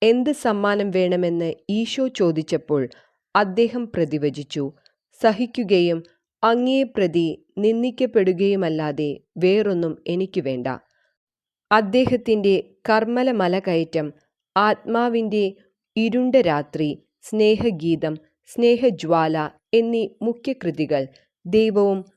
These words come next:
ആത്മാവും തമ്മിലുള്ള ഐക്യത്തെപ്പറ്റിയാണ് പ്രതിപാദിക്കുന്നത്. നാൽപത്തിയൊമ്പതാമത്തെ വയസ്സിൽ ദൈവവുമായുള്ള ആത്മീയ ഐക്യം അദ്ദേഹം സ്ഥിരമായി പ്രാപിച്ചു.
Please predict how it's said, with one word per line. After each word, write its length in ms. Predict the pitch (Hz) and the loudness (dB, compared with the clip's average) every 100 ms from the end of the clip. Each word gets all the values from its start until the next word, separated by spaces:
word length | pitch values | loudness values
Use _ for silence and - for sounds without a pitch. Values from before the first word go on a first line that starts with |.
| _ - | _ 0
ആത്മാവും 580 | 214 220 - 240 226 220 | 2 2 2 2 2 0
തമ്മിലുള്ള 600 | 220 226 240 220 170 156 - _ 185 | -2 -2 0 0 0 -2 -4 _ -2
ഐക്യത്തെപ്പറ്റിയാണ് 1120 | 202 214 247 247 240 240 165 165 160 151 147 - _ - | -2 -2 -8 -4 -4 -2 -4 -2 -4 -4 -6 -10 _ -6
പ്രതിപാദിക്കുന്നത്. 1000 | 190 175 170 175 147 139 139 135 127 135 - _ _ _ - | -4 -2 -2 -2 -4 -8 -8 -8 -6 -8 -10 _ _ _ -4
നാൽപത്തിയൊമ്പതാമത്തെ 1300 | 202 208 208 226 214 208 202 196 202 214 214 208 180 | 0 0 0 -4 -2 -2 -2 -2 -2 0 -2 -2 -4
വയസ്സിൽ 460 | 156 156 151 160 156 - _ _ | -2 -4 -4 -6 -8 -10 _ _
ദൈവവുമായുള്ള 960 | 180 220 233 240 262 247 175 156 160 156 156 - _ 196 | 0 2 4 2 0 0 -2 -2 -2 -4 -4 -8 _ -4
ആത്മീയ 500 | 214 220 247 254 233 - | -4 -4 -6 -4 -4 -2
ഐക്യം 420 | 170 175 - 151 117 _ - | -2 -2 -6 -8 -10 _ -6
അദ്ദേഹം 480 | 170 156 170 160 156 - | -6 -2 -4 -4 -12 -16
സ്ഥിരമായി 720 | - 214 220 214 175 156 147 - _ _ _ _ _ _ _ _ _ - | -8 -2 -2 -2 -4 -4 -6 -10 _ _ _ _ _ _ _ _ _ -4
പ്രാപിച്ചു. 540 | - 156 139 135 - | 0 0 -2 -10 -10